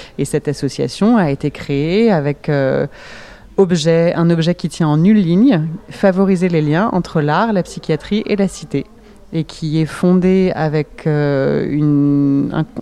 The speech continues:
un concept assez visionnaire pour l'époque de représentativité, justement, avec trois collèges.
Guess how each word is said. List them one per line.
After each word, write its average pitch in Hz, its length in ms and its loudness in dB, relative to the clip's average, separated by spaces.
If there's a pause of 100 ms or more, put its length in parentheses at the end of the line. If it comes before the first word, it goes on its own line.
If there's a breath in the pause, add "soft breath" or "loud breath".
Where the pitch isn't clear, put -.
un 160 60 0
concept 175 380 -2
assez 185 260 2
visionnaire 185 800 0
pour 185 120 -2
l'époque 175 540 -2 (460 loud breath)
de 160 120 0
représentativité, 185 1160 0
justement, 165 460 -2
avec 180 200 0
trois - 220 -4
collèges. 170 560 -2